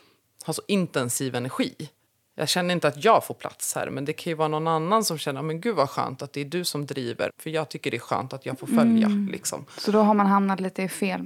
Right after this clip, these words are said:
Speaker 2: relation då?
Speaker 1: Ja, man kanske inte är där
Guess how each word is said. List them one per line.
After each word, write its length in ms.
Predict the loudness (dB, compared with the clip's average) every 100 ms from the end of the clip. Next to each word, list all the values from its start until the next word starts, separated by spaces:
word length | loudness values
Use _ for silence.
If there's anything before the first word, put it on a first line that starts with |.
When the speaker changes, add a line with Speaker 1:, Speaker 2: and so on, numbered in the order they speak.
| -8
Speaker 2:
relation 560 | -4 -4 -2 -4 -4 -6
då? 80 | -12 -14 -18 -16 -16 -20 -12
Speaker 1:
Ja, 460 | 4 8 10 10 8
man 180 | 4 2
kanske 260 | 2 0 2
inte 260 | 2 2 6
är 320 | 8 8 6
där 420 | 4 6 4 2